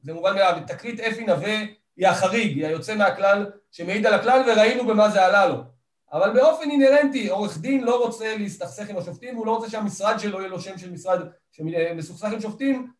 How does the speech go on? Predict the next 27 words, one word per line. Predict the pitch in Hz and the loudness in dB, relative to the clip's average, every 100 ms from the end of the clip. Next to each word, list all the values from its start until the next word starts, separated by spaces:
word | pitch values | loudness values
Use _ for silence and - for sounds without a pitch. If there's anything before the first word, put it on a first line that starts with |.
| _ | _
חלק | - 247 254 | -2 2 2
מהיתרונות | 233 226 208 190 190 226 220 | 2 0 0 -4 -4 -4 -4
שמשרדי | 214 196 185 175 175 170 170 | -6 -6 -6 -8 -8 -6 -4
עורכי | 208 - 196 | -6 -6 -10
דין | 208 214 | -6 -6
מציגים | - 165 170 208 | -6 -8 -8 -8
בפני | - 202 | -8 -6
לקוחות | 196 151 - 208 | -6 -6 -14 -16
פוטנציאליים, | 214 202 - 254 262 254 247 233 - _ _ | -18 -18 -4 0 0 0 -6 -10 -16 _ _
יש | 175 180 | -8 -4
לנו | 190 185 | -4 -4
קשרים | - - 180 196 | -4 -2 -2 -2
טובים | 190 160 202 196 | -6 -4 -4 0
עם | 180 | 0
השופטים, | - - - 220 202 135 | 0 -6 -10 -6 -4 -4
יש | 165 175 | -8 -10
לי | 190 | -12
שיח | - 214 202 - | -10 -4 -4 -2
טוב | 220 226 170 - _ | 0 0 -2 -10 _
עם | 156 | 0
השופט | 170 170 170 190 | 0 0 -8 -4
הזה | 180 196 202 | -4 -2 0
והשופט | 180 190 196 | 0 0 -10
הזה | 196 196 | -10 -10
והשופט | 185 180 208 | -10 -12 -16
הזה, | 208 | -14
כלומר, | 202 185 | -6 -6